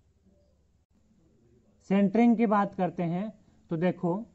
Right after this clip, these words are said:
central ray over the heel or between the both are being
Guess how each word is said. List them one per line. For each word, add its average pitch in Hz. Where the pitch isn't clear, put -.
central 202
ray 233
over 202
the 160
heel 170
or 185
between 214
the 240
both 202
are 156
being 175